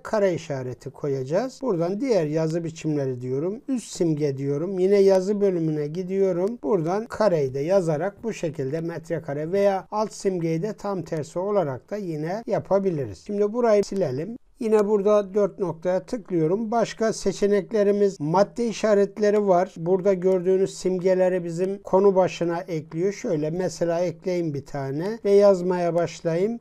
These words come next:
Rastgele şöyle yazıyorum hızlı olsun diye. Geç diyorum. Bu şekilde yazıyorum. Geç diyorum, yazıyorum. Geç diyorum, yazıyorum. Diyelim ki ben bunları yazdım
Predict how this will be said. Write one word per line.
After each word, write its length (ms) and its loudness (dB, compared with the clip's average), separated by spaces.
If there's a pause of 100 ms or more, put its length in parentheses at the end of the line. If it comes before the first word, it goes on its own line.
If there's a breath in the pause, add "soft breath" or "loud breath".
Rastgele 480 0
şöyle 280 -2
yazıyorum 640 -2
hızlı 260 -2
olsun 440 0
diye. 180 -4
Geç 460 -2
diyorum. 540 -4
Bu 120 -2
şekilde 520 -2
yazıyorum. 840 2
Geç 340 -4
diyorum, 400 -4
yazıyorum. 800 0
Geç 360 -4
diyorum, 340 -2
yazıyorum. 580 0
Diyelim 380 2
ki 180 -6
ben 180 0
bunları 400 2
yazdım 380 0